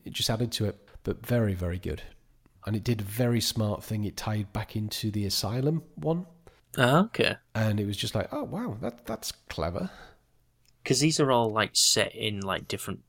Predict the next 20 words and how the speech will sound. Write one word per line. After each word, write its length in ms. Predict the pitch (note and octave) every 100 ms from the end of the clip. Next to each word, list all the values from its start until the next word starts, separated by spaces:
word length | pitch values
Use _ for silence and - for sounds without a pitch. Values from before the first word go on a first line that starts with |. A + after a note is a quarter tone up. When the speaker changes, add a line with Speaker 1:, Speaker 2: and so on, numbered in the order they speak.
| -
Speaker 2:
time 320 | - G#2 G2+
periods. 260 | - G2 -
'Cause 140 | A2+
didn't 160 | A#2+ B2
you 60 |
say 140 | - A2+
the 60 |
second 400 | - - - -
season 340 | - G#2 G2 G#2
was 120 | G#2
set 300 | - G#2+ - _ _
seventy 400 | - - G#2+ -
years 220 | G#2 G2
before 560 | - G#2+ - G#2 G2 G2 -
Speaker 1:
Yeah, 500 | A#2 G#2+ A#2 A2 G2 - -
yeah. 200 | - G2
Speaker 2:
the 60 | F#2
first 300 | G#2 F#2+ -
one? 180 | F#2+ A2 _ -
Yeah. 200 | A2+